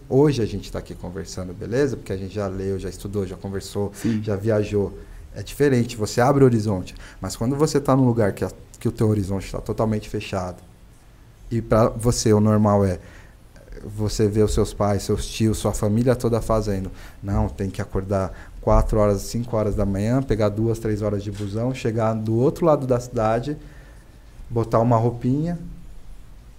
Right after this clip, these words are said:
Speaker 1: trabalhar, trabalhar, trabalhar, sim senhora, não senhora, e tipo, volta às cinco horas da tarde, chega às sete horas da noite, você nem vê o seu filho, você n-, você não quer conversar porque você tá cansado, entendeu? Isso é o normal.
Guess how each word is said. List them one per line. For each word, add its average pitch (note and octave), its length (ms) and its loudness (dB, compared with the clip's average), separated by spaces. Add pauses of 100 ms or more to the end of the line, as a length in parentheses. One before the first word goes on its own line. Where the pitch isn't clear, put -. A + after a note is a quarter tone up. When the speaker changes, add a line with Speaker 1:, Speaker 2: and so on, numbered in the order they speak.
(360)
Speaker 1:
trabalhar, A#2+ 560 4
trabalhar, A#2+ 420 4
trabalhar, A#2 460 0
sim A#2+ 160 -6
senhora, B2+ 400 0
não A#2+ 140 0
senhora, B2+ 800 -2 (680)
e C3+ 260 0
tipo, C3+ 520 -2
volta C3+ 440 4
às C3+ 80 -4
cinco C#3+ 240 -4
horas C3 160 4
da B2+ 100 2
tarde, B2+ 380 0
chega B2+ 220 0
às A#2+ 60 0
sete C3 320 2
horas C3+ 180 4
da B2+ 120 2
noite, A#2+ 280 0
você D#3+ 100 -2
nem C#3 180 2
vê D#3+ 80 -2
o D#3 60 -2
seu C#3+ 160 -2
filho, D3 320 -4 (500)
você - 120 -4
n-, C3+ 200 2
você D3 140 -4
não D3 140 0
quer D#3 200 0
conversar C3+ 440 -4
porque - 160 -8
você - 60 -12
tá G2+ 120 -8
cansado, A#2 520 -6 (540)
entendeu? B2+ 400 -2
Isso F3+ 240 -2
é F3+ 40 2
o E3+ 40 0
normal. C#3+ 460 0